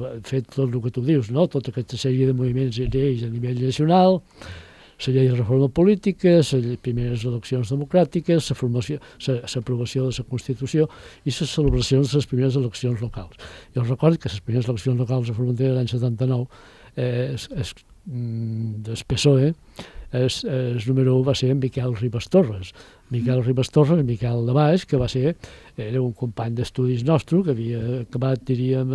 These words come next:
Speaker 1: la carrera de nàutica, era capità de barco. I, i es va quedar ja desembarcat i va ser el número u. I, i va guanyar les eleccions. Però, eh, no va ser elegit alcalde. Curiosament, eh,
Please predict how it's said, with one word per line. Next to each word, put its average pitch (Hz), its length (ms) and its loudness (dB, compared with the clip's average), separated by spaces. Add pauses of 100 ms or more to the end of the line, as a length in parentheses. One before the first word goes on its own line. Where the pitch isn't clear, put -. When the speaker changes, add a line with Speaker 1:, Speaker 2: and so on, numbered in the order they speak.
(140)
Speaker 1:
la - 160 -6
carrera 127 340 -2
de 131 80 0
nàutica, 151 380 0
era 117 80 -2
capità 113 380 -4
de 156 100 -4
barco. 117 340 -8 (800)
I, 156 140 4 (400)
i 143 80 4
es 127 80 4
va 131 180 2
quedar 135 720 2
ja 127 400 0 (160)
desembarcat 143 840 4
i 131 120 0
va 131 80 0
ser 135 300 2
el 113 100 0
número 107 240 -6
u. 90 60 -10 (760)
I, 160 560 6
i 147 80 0
va 131 160 0
guanyar 127 240 4
les 131 160 2
eleccions. 107 560 -6 (480)
Però, 160 300 6 (200)
eh, 143 800 -2 (320)
no 147 240 0
va 254 60 -2
ser 254 160 0
elegit 214 280 0
alcalde. 220 520 -2 (420)
Curiosament, 180 680 4 (340)
eh, 127 800 2